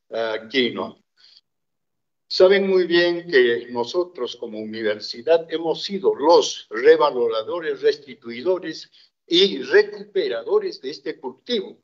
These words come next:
que estaba perdido. Hace veinte a veinticinco años nadie hablaba de kiwicha en el Perú.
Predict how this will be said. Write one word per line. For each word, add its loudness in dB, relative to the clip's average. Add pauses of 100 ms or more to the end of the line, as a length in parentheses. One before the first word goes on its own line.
que 4
estaba -4
perdido. -2 (440)
Hace 0
veinte 4
a 6
veinticinco 0
años 0 (220)
nadie 4
hablaba -2
de -4
kiwicha -10
en -10
el -4
Perú. 2